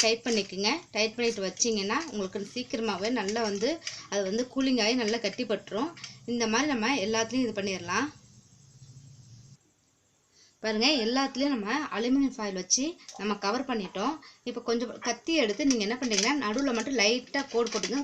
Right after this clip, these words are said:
ரொம்ப கோடு போடாதீங்க. அப்போ நமக்கு வந்து இந்த ஐஸ் குச்சியை வச்சு நம்ம இது மாதிரி உள்ள வைக்கும்போது ஒரு பக்கமா சரிஞ்சிரும். நம்ம சின்னமா ஓட்டை போட்டோம்னா நமக்கு அதே மாதிரி ஸ்டிப்பா அது பாருங்க நேராவே இருக்கும். பாருங்க,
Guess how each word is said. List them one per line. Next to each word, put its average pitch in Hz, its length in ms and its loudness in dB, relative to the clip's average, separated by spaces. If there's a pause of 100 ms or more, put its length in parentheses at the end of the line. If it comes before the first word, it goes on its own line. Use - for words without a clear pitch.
ரொம்ப 240 180 2 (100)
கோடு 226 240 0
போடாதீங்க. 196 460 -2 (480)
அப்போ - 220 4
நமக்கு 214 280 -2
வந்து 247 160 0 (120)
இந்த 233 120 0 (160)
ஐஸ் 277 240 -2
குச்சியை 220 380 -2
வச்சு 180 280 -4
நம்ம 214 220 0
இது 196 160 -4
மாதிரி 214 220 -2
உள்ள 233 100 -4 (100)
வைக்கும்போது 202 600 0 (420)
ஒரு 202 160 0
பக்கமா 240 260 0 (140)
சரிஞ்சிரும். 240 580 0 (360)
நம்ம 214 180 0 (280)
சின்னமா 311 380 4 (260)
ஓட்டை 233 220 2
போட்டோம்னா 208 380 0
நமக்கு 220 260 0
அதே 214 240 2
மாதிரி 262 160 -2
ஸ்டிப்பா - 400 -6
அது 262 160 -2
பாருங்க 247 180 0 (120)
நேராவே 226 420 0
இருக்கும். 208 340 -4 (3500)
பாருங்க, 233 240 2